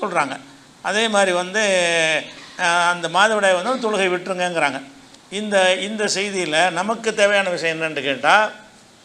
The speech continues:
இந்த ஒரு பெண்மணி அவங்க தான் வர்றாங்க, ரசூலுல்லாஹ்ட்ட கேட்க வர்றாங்க. கேட்க வந்தவங்க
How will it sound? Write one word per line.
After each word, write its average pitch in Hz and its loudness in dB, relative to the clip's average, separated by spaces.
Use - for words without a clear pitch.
இந்த 170 -2
ஒரு 170 -4
பெண்மணி 202 -4
அவங்க 190 0
தான் 196 4
வர்றாங்க, 185 2
ரசூலுல்லாஹ்ட்ட 190 0
கேட்க 180 4
வர்றாங்க. 165 -2
கேட்க 233 0
வந்தவங்க 185 0